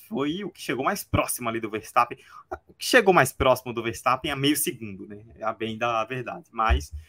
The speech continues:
a gente tinha uma expectativa, né, do que seria o Norris, no, principalmente na corrida. Só que a McLaren, nessa coisa que nós falamos de apostas, né, do que, no que ela apostaria de estratégia, ela decidiu deixar os pilotos por mais tempo na pista quando choveu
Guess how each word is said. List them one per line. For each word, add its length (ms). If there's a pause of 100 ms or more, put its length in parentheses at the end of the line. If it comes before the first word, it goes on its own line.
(380)
a 60
gente 220
tinha 140
uma 60
expectativa, 720
né, 120
do 120
que 140
seria 500
o 80
Norris, 540
no, 180 (160)
principalmente 460
na 100
corrida. 400 (480)
Só 160
que 100
a 40
McLaren, 720 (240)
nessa 300
coisa 240
que 80
nós 160
falamos 280
de 80
apostas, 600
né, 120
do 180
que, 300 (160)
no 180
que 140
ela 120
apostaria 560
de 60
estratégia, 580 (260)
ela 180
decidiu 360
deixar 260
os 80
pilotos 340
por 160
mais 200
tempo 260
na 100
pista 540
quando 160
choveu 460